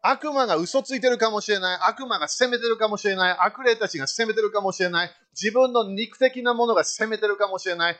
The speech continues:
でもそれに、「いや、これは真理じゃない」っていうわけ。これはフェイクニュース。これは完全な偽り。正しくない。真理を私は信じます。ということは、今年は自分の魂が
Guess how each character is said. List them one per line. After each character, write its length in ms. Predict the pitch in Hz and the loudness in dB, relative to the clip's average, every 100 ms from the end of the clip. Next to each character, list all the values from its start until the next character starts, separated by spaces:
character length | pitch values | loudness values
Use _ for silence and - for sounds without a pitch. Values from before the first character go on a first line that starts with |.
| _ | _
で 80 | 165 | -6
も 60 | 160 | 0
そ 160 | 214 | 0
れ 60 | 208 | 2
に、 160 | 175 196 | 2 4
「い 20 | |
や、 160 | 269 | 2
こ 160 | - 233 | 4 2
れ 120 | 262 | 4
は 160 | 226 196 | 4 0
真 340 | - - 247 | -4 -6 -4
理 100 | 226 | -4
じ 80 | 196 | 0
ゃ 80 | 175 | 2
な 120 | 190 | 2
い」 40 | 165 | -2
っ 40 | |
て 80 | 131 | -8
い 20 | |
う 40 | |
わ 60 | 113 | -10
け。 120 | - _ _ _ _ _ _ _ | -12 _ _ _ _ _ _ _
こ 140 | - 175 | 0 4
れ 100 | 175 | 6
は 340 | 175 190 196 _ | 6 4 0 _
フ 160 | - | -4
ェ 40 | 185 | -2
イ 80 | - | -2
ク 100 | 147 | -6
ニ 100 | 139 | -8
ュ 60 | |
ー 20 | |
ス。 360 | - - - - _ _ _ _ _ _ _ _ _ _ _ _ _ _ _ _ _ - | -8 -10 -12 -16 _ _ _ _ _ _ _ _ _ _ _ _ _ _ _ _ _ 0
こ 140 | 170 | 2
れ 80 | 180 | 4
は 140 | 151 | 2
完 420 | - - 226 240 | 2 -2 -2 -2
全 320 | 214 226 208 196 | -2 0 0 0
な 220 | 196 202 | 0 -2
偽 80 | 156 - | -8 -6
り。 200 | 147 113 - _ _ _ _ _ _ _ _ _ _ _ _ _ - | -6 -6 -12 _ _ _ _ _ _ _ _ _ _ _ _ _ -6
正 280 | 185 185 | -4 -4
し 40 | - | -4
く 80 | 180 | -4
な 180 | 147 101 | -4 -6
い。 100 | _ _ _ _ _ _ | _ _ _ _ _ _
真 480 | - - - 226 202 | -10 -6 -2 0 0
理 100 | 147 | 0
を 100 | 143 | 2
私 300 | 131 135 - | 2 0 -2
は 100 | 135 | -2
信 200 | - 120 | -2 -8
じ 120 | 113 | -16
ま 180 | - - | -20 -20
す。 180 | - - _ _ _ _ _ _ _ _ | -20 -20 _ _ _ _ _ _ _ _
と 60 | - | 0
い 20 | |
う 20 | |
こ 60 | 208 | 2
と 80 | 208 | 2
は、 80 | - | 2
今 180 | 208 | -2
年 260 | 240 247 226 | 2 0 4
は 120 | 190 | 2
自 260 | 170 147 185 | 0 -4 0
分 300 | 196 262 262 | 2 2 4
の 120 | 240 | 2
魂 760 | 240 - 277 254 190 - 123 113 | 2 0 2 2 -2 -6 -12 -2
が 340 | 117 113 | 0 0